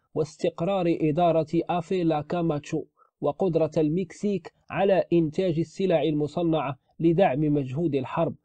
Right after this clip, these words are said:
والسيطرة الخاصة على الموارد. وكان جلب المزيد من الغذاء من المناطق الريفية إلى المدن يعد حاسمًا،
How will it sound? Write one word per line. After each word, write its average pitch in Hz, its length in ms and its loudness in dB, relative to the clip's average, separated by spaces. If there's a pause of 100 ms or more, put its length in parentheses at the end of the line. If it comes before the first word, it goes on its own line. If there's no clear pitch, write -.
(220)
والسيطرة 170 720 -2
الخاصة 185 560 -2
على 143 240 0
الموارد. 139 540 -2 (760)
وكان 269 380 2
جلب 220 240 4
المزيد 214 460 0
من 165 220 2
الغذاء 147 560 0
من 143 180 0
المناطق 147 600 -2
الريفية 139 720 -2
إلى 190 180 0
المدن 165 460 0 (300)
يعد 175 420 2
حاسمًا، 143 640 -2